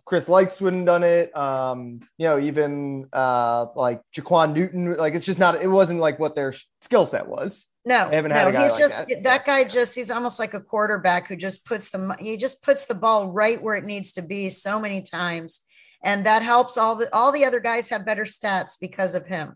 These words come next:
Speaker 2: you know? So, um, it's gonna be interesting. It's gonna be interesting to see. They're really excited, but they're not, you know, they all say that they're not done. They're not done.
Speaker 1: Yeah.
Speaker 2: They're not done. They're not going there to lose the first game,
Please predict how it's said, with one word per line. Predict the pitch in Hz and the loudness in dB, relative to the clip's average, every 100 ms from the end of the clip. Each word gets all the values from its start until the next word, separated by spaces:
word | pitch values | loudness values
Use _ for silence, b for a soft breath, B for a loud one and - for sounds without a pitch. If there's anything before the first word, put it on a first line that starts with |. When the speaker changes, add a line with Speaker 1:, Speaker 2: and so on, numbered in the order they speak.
| _ | _
Speaker 2:
you | 190 | -4
know? | 185 | -4
So, | 180 - 175 175 175 b b b b b _ | -4 -4 -2 -4 -6 b b b b b _
um, | 180 180 180 190 | -2 0 -2 -2
it's | 262 | -4
gonna | - 339 | -2 -4
be | 339 | -2
interesting. | 339 330 320 220 | -2 -4 -8 -6
It's | 196 196 | -8 -6
gonna | 233 | -4
be | 262 | -4
interesting | 262 262 | -4 -4
to | 254 | -4
see. | - 262 | -2 0
They're | 226 220 | 0 4
really | 254 285 | 6 6
excited, | 277 - - 254 262 277 | 2 0 2 4 4 2
but | 214 190 | 0 -4
they're | 226 | -6
not, | 214 220 226 233 - _ _ _ _ _ _ _ _ - | -4 -2 0 -2 -4 _ _ _ _ _ _ _ _ 2
you | 277 | 4
know, | 226 185 190 - | 6 6 4 0
they | 170 233 | 2 6
all | 226 262 | 8 8
say | 269 277 254 | 6 4 6
that | 254 | 4
they're | 254 247 | 4 0
not | 240 233 180 | 0 -2 -2
done. | 208 202 170 | -2 -2 -2
They're | 185 | -4
not | 202 202 - | -2 -4 -2
done. | 202 202 | 0 2
Speaker 1:
Yeah. | 175 | 2
Speaker 2:
They're | 190 | 2
not | 190 185 - | 0 0 0
done. | 202 196 185 | 0 2 2
They're | 196 | 2
not | 220 214 | 2 0
going | 220 214 | 0 0
there | 214 202 | 0 -4
to | 190 | -4
lose | 190 196 196 | -4 -4 -6
the | 185 | -8
first | - 190 185 - | -4 -6 -4 -6
game, | 175 156 139 | -4 -4 -8